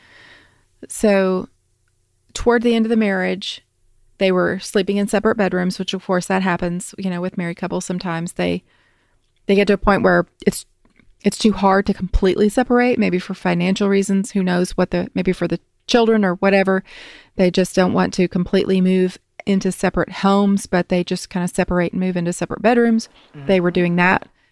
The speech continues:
Speaker 1: and the boys, Richard and, and Ryan, said that he was very strict,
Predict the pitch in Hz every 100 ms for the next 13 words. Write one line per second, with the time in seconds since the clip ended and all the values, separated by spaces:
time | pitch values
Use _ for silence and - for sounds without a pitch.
0 | _ _ _ _ _ _ - 214 202 196
1 | 190 - - _ _ _ _ 202 202 208
2 | 208 214 - - 202 196 202 185 180 175
3 | - _ - 190 196 185 185 - 180 180
4 | 185 190 180 170 185 190 208 214 220 233
5 | _ _ _ - - - 190 175 - -